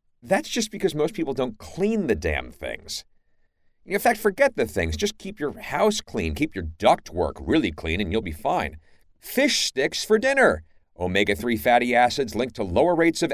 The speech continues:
asthma among some children. Interesting.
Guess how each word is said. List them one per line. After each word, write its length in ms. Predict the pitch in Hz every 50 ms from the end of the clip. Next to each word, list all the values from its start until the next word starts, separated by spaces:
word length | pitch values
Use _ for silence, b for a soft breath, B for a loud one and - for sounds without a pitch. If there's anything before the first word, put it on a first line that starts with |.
| -
asthma 580 | - 127 151 190 202 196 190 208 190 143 82 80 - _ _ _ _ _ -
among 340 | 95 101 101 101 95 90
some 260 | 82 - - 98 87 82
children. 520 | 80 - 101 87 80 76 73 71 71 69
Interesting. 680 | - 127 139 - - - - - - 95 85 78 71 71